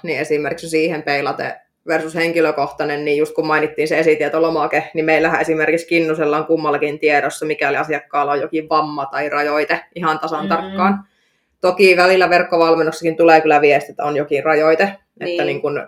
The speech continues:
Speaker 1: mitenkä vaihdetaan liike tarvittaessa, mutta me tiedetään vielä tarkemmin. Parhaimmillaan jopa asiakkaan nykyinen lääkityskin, että
Speaker 2: Mm.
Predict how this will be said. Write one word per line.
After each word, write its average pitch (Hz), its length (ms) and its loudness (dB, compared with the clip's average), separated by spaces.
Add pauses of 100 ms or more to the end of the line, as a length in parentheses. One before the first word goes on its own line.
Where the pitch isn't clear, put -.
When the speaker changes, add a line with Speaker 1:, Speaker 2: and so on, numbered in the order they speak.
(140)
Speaker 1:
mitenkä 147 460 -2
vaihdetaan 160 460 -2
liike 160 240 0
tarvittaessa, 156 760 -4
mutta 151 240 -6
me 160 80 0
tiedetään 156 500 2
vielä 160 260 4
tarkemmin. 131 680 -8
Parhaimmillaan 196 480 2
jopa 185 160 2
asiakkaan 160 420 0
nykyinen 151 340 0
lääkityskin, - 680 -10
että - 220 -18 (220)
Speaker 2:
Mm. 180 440 -10